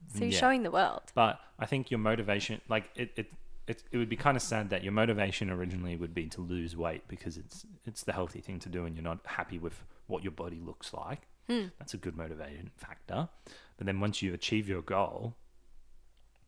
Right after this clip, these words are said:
Speaker 2: your ne-, new motivation is, "I want to get validation for my own achievement."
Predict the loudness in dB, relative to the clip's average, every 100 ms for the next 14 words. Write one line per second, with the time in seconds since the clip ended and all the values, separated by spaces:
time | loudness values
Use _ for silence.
0 | -2 2 4 4 2 0 2 2 4 6
1 | 6 8 6 4 2 2 0 -2 -2 -2
2 | -2 -4 -4 -2 -2 -4 -10 -20 -14 0
3 | 0 4 6 6 4 0 0 -2 -4 -4
4 | -2 -2 -2 -4 -6 -6 -8 -8 -12 -14